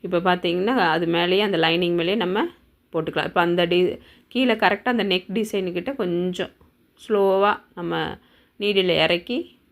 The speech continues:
அப்படியே அடிச்சுக்கலாம். அதே மாதிரி அடிச்சு முடிச்சுட்டு இப்ப நம்ம லைனிங்கை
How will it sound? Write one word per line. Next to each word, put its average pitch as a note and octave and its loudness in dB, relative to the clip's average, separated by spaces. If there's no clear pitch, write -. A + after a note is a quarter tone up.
அப்படியே D#3 0
அடிச்சுக்கலாம். C#3+ -4
அதே E3+ 0
மாதிரி F#3+ -2
அடிச்சு - -6
முடிச்சுட்டு E3 -6
இப்ப C4+ -4
நம்ம E3+ 0
லைனிங்கை F3 2